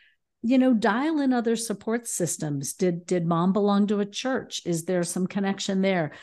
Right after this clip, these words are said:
Does mom have neighbors who love her? I,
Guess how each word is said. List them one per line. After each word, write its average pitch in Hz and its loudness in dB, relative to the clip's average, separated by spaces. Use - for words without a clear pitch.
Does 175 0
mom 170 2
have 196 2
neighbors 202 2
who 170 -2
love 151 -4
her? 135 -6
I, 180 -2